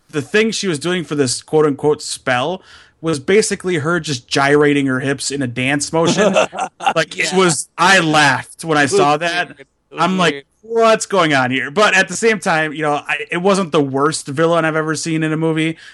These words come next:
Speaker 1: but it could have been cooler. But again, it's for this, this not so cast of heavy hitter, like,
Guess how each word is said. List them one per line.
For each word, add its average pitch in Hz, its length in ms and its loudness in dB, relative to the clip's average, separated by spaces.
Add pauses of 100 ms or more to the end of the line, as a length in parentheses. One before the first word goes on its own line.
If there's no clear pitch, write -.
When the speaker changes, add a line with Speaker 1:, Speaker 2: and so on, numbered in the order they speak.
(200)
Speaker 1:
but 147 160 4
it 139 200 0
could 170 300 -2
have 143 160 2
been 143 200 0
cooler. 151 280 -2
But 170 160 0
again, 170 500 0 (340)
it's 160 240 -6
for 180 420 -2
this, 151 540 -2 (120)
this 147 640 -4 (140)
not 143 520 -2
so 160 360 2
cast 151 520 -2
of 147 120 -4
heavy 143 320 -4
hitter, 135 460 -2 (300)
like, - 220 -6